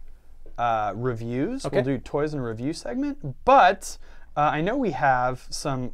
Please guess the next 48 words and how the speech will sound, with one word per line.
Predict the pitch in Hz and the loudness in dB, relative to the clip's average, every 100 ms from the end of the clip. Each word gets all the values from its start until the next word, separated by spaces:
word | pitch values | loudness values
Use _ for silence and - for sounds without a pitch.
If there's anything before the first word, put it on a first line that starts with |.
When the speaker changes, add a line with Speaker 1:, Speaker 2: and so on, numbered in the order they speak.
| - | -2
Speaker 1:
questions | - 196 - 117 110 - | 2 2 0 -6 -8 -6
here. | 110 123 | -4 -2
I'm | 147 | 0
going | 147 151 | 0 -2
through | 143 127 | -4 -8
Steve's | - 127 117 | -4 -4 -4
phone. | - 117 113 - - - | -8 -10 -10 -12 -16 -16
Damn, | - 180 156 | -14 -12 -8
there | 151 | -6
are | 135 | -6
so | - 165 | -6 -4
many | 160 156 | -2 -2
toys | - 135 135 | -2 0 0
that | 147 | 0
dropped. | 170 170 170 | 6 6 6
Literally, | 156 147 | 4 4
look | 135 143 | 4 2
at | |
this. | 135 104 | 2 -2
He's | 113 | -6
like, | 110 104 - - - - - | -6 -6 -8 -14 -16 -16 -14
"Damn, | - 165 139 | -12 -10 -10
dude." | 95 131 147 - | -4 -2 -2 0
Speaker 2:
Oh, | 185 | 4
I | 185 | 4
think | 196 | 4
it | 196 | 2
ends | 156 156 | 0 -6
there, | 147 120 127 | -4 -6 -8
actually, | 131 - 139 | -10 -10 -10
on | 131 | -10
mine. | 127 123 | -10 -8
Speaker 1:
Is | 117 | -2
there | 135 135 127 | 2 2 4
a | 120 107 - - - - | 2 0 -2 -14 -12 -10
Speaker 2:
The | |
questions | 139 151 143 135 | -4 -4 -2 -6
weren't | 135 131 | -6 -6
on | 113 | -8
this | 110 117 | -10 -12
one. | 120 123 127 - | -12 -12 -14 0
Speaker 1:
Oh, | 139 131 131 | 4 4 4
okay. | 139 107 | 0 0
Well, | 143 180 | 6 8
we'll, | 196 | 8
we'll, | 170 190 | 8 8
we'll, | 170 180 | 8 6
um, | 175 165 143 143 | 8 8 4 -2